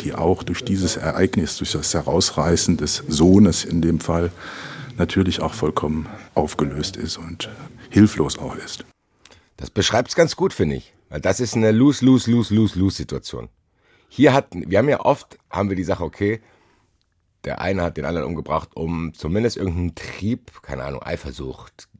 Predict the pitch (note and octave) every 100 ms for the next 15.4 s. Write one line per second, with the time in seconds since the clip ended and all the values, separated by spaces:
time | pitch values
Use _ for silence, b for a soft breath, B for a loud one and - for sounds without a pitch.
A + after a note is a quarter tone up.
0 | - E2+ D#2+ D#2 D#2 - C#2 - D2 D#2
1 | G2+ C3 - E2 C#3 C3 A2+ G2+ F#2+ E2+
2 | G2+ G2+ F2+ E2 D2+ D#2 F2+ D#2+ F2+ G2
3 | G#2 - F#2 F2 E2+ D#2 - B1 - b
4 | b b b b b - - A#3 D3+ G#2+
5 | E3 D#3 - A2+ E2+ E2 B2 G#2 C2+ D2
6 | - - D2+ - B2+ A2+ C2 A#1+ - _
7 | _ _ _ - - A#2 A#2+ A2 A2+ -
8 | A2+ A#2+ G#2+ E2+ D#2 D#2 - E2+ - C#2+
9 | D#2+ D#2+ D2+ F2+ - A#2+ A#2+ A#2 A2+ C2+
10 | C2+ D2 C#2 C#2 D2 D#2 F#2+ G#2+ A2+ A#2
11 | b b - G#2+ G#2+ G#2 A2 - D#2+ D2+
12 | - - C#2 - F2+ E2+ D2+ - - D#2+
13 | - C#2+ B2 C3 D3 - D2+ D#2 C2+ D#2
14 | - D#2 E2 E2+ E2 - C#3 A#2 B2+ B2+
15 | B2+ F#3 G#2